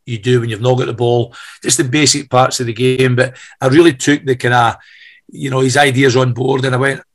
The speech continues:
"I quite fancy this." So when I went back up to Scotland the next summer,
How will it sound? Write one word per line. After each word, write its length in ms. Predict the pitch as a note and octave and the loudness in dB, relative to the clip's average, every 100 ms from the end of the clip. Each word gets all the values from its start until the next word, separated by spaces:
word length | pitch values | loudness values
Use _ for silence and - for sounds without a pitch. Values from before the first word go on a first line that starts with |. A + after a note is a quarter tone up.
| - | -6
"I 80 | - | -2
quite 240 | - A#2+ | 0 -2
fancy 340 | - B2 B2+ | -2 -4 -4
this." 280 | - B2 - - - _ | -4 -4 -6 -16 -20 _
So 380 | - D#3 C#3+ C#3+ | -4 4 4 4
when 240 | - D3 C#3+ | -2 -2 0
I 20 | |
went 220 | C3+ C#3 | -2 -2
back 260 | D#3+ E3+ D#3 | 0 0 0
up 160 | D3+ | -4
to 80 | C3 | -6
Scotland 420 | - D3 - C3 | -2 0 0 -2
the 60 | B2 | -2
next 280 | C#3 - - | -2 -2 -2
summer, 380 | C3+ C3 A#2+ | 0 0 -2